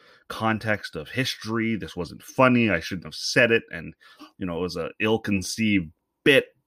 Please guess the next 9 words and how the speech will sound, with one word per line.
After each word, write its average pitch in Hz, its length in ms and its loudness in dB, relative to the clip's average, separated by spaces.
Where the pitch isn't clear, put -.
and 85 180 -2
blah, 95 140 2
blah, 85 160 0
blah, 82 180 -4
blah, - 240 -8
blah." 127 260 6
Um, 90 280 -4
he - 340 2
backpedaled, 120 720 2